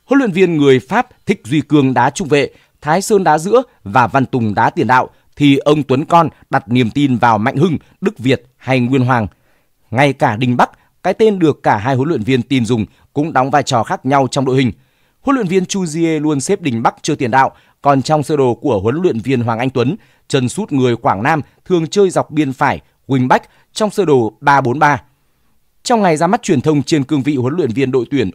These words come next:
U hai mươi ba Việt Nam, ông Tuấn nhận xét về đối thủ ngày ra quân rằng: "Coes là đội bóng chúng ta ít gặp, nhưng những thông số, thông tin của họ đá vòng loại, các trận giao hữu đang được nghiên cứu kỹ.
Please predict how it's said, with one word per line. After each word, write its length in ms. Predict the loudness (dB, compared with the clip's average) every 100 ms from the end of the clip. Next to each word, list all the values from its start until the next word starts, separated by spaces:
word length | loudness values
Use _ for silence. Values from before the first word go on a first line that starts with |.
| -2
U 140 | -2
hai 180 | -2 -4
mươi 100 | 0
ba 140 | 0
Việt 220 | 0 -2 -2
Nam, 180 | -2 -2 _ _ _
ông 200 | -2 0
Tuấn 240 | -2 -2
nhận 160 | -4 -4
xét 240 | -4 -4
về 80 | -2
đối 120 | -2
thủ 240 | 0 -4 -4 _
ngày 200 | -2 0
ra 120 | 0
quân 220 | 0 0
rằng: 180 | 0 -2 -6 _ _ _ _
"Coes 260 | 2 4 4
là 120 | 2
đội 120 | 2
bóng 200 | 2 0 -2
chúng 180 | -4
ta 180 | 0 0 -2
ít 140 | -4
gặp, 220 | -4 -4 _ _ _
nhưng 200 | 0 2
những 200 | 2 0
thông 240 | -2 -2
số, 300 | 0 0 0 -2 _ -6
thông 140 | -4
tin 200 | -2 -2
của 180 | 0 0
họ 220 | 0 0
đá 180 | 0 0
vòng 200 | 0 0
loại, 200 | 0 -2 _ _ -4
các 140 | -2
trận 180 | -4 0
giao 140 | 2
hữu 220 | 2 -2 -6 _
đang 160 | -2 2
được 220 | 0 0
nghiên 220 | 0 0
cứu 200 | 0 -2
kỹ. 260 | 2 2